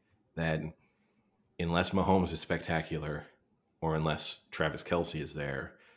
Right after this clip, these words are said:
you're really not looking at a lot of quality talent around them from an offensive standpoint.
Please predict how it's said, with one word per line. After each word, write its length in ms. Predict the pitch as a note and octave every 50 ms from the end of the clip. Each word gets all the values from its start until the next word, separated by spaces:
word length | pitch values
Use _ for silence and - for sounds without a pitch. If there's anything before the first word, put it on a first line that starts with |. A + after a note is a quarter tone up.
| _ _ _ _ _
you're 140 | D#2+ D#2+ D2
really 240 | D#2 F2 F#2 F#2 E2+
not 180 | D#2+ D#2+ C#2 D2
looking 240 | F2 E2+ - D#2+ D2+
at 80 | C#2 D2+
a 20 |
lot 200 | D2+ D2+ D2+ D2
of 200 | C#2 C#2+ - -
quality 400 | - - D#2+ D#2 D#2 D#2 D2+ D2
talent 440 | - - D#2 C#2+ D2 D2 C#2+ - - -
around 320 | C#2+ C#2 C#2 C#2+ C#2+ D2 C#2+
them 100 | C#2+ C#2
from 160 | - - C#2
an 80 | C#2+ C2+
offensive 460 | B1+ - - C#2+ C#2 C#2 - - -
standpoint. 560 | - - C#2 C2 B1 - - B1 A1 -